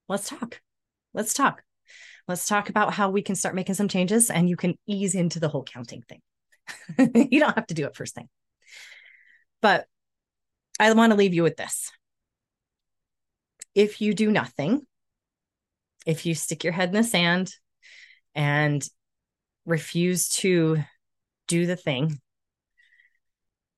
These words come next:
you're the one that will pay the price. So you're in charge.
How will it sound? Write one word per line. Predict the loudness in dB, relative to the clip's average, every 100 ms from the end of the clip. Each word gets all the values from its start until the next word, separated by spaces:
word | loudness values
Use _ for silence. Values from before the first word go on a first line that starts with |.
| _
you're | 0 4 4 4
the | 4
one | 2 2
that | -2
will | -8
pay | -8 -8
the | -6
price. | -6 -6 -10 -12 _ _ _ _ _ _ _ _ _ _ _ _ _ _ _ -8
So | -2 0 0 -4 -12 _ _ _ _ _ _
you're | -2 -2
in | 0
charge. | 0 0 -4